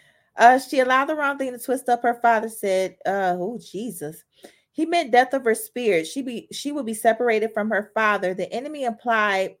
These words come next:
the flesh, but he knew he could kill her spirit.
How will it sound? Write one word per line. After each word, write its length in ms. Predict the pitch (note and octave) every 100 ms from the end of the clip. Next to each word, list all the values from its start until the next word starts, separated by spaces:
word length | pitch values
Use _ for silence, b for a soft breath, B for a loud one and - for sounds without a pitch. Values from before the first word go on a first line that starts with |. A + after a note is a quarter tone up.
| _
the 80 | F#3+
flesh, 480 | - A3+ G#3+ E3+ -
but 120 | G#3
he 120 | G#3+
knew 160 | G#3 A3+
he 280 | A3+ G#3 - _ _ _
could 180 | - G#3 -
kill 240 | - D4 C#4
her 200 | A3 G3
spirit. 680 | - - C4+ D4 E3 -